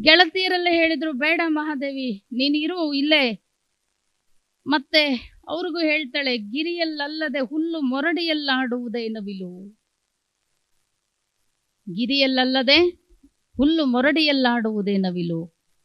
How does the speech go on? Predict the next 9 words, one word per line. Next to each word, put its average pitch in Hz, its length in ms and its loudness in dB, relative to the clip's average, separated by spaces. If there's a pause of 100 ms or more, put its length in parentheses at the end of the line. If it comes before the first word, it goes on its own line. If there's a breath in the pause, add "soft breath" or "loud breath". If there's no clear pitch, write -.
(720)
ಕೊಳನಲ್ಲದೆ 359 840 4
ಕಿರಿ 359 360 -2
ಒಳ್ಳ 349 320 0 (160)
ಕೆಳೆಸುವುದೇ 311 800 0 (360)
ಹಂಸೆ, 220 600 4 (180)
ಮಾಮರ 277 640 2
ತಳಿರಲ್ಲದೆ 254 840 -2
ಸ್ವರಗೈಯುವುದೇ 254 880 -6
ಕೋಗಿಲೆ, 180 640 -4